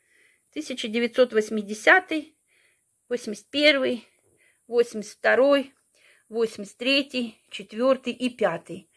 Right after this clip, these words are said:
Это датская коллекция. И вторая коллекция, шесть тарелок. Почему только до этого года, не знаю. Восьмидесятый, тоже восемьдесят первый. И до восемьдесят пятого. Это Вайнахтен,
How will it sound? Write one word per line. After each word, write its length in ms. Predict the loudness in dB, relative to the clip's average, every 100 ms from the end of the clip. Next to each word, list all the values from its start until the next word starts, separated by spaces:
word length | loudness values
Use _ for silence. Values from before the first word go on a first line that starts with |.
| _ -20 _
Это 260 | -2 0 4
датская 460 | 4 2 -2 -6
коллекция. 720 | -4 -4 -4 -10 -12 -16 -16 -18
И 200 | -6 -4
вторая 360 | 0 2 2 2
коллекция, 500 | 2 4 4 2 -6
шесть 280 | -4 -4 -2
тарелок. 520 | 0 2 2 2 -4 _ _ _ _ _ _
Почему 320 | -6 0 2
только 300 | 4 4 4
до 80 | 4
этого 340 | 4 4 -2 0
года, 300 | 2 4 4
не 160 | 4
знаю. 440 | 2 0 0 0 -2 -12 _ _ _ _ _ _ _ _ _ _ _ _
Восьмидесятый, 1000 | -6 -4 -4 -6 4 6 6 4 0 -2 -8 _
тоже 480 | -6 -4 -2 -4 -4
восемьдесят 480 | -6 -8 -6 -10 -6
первый. 580 | 0 2 2 2 -2 -6 _ _ _ 0
И 160 | 2
до 160 | 6 6
восемьдесят 460 | 6 0 -4 -12 0
пятого. 460 | 0 2 2 0 2
Это 240 | 4 4
Вайнахтен, 760 | 4 4 4 2 2 -4 -4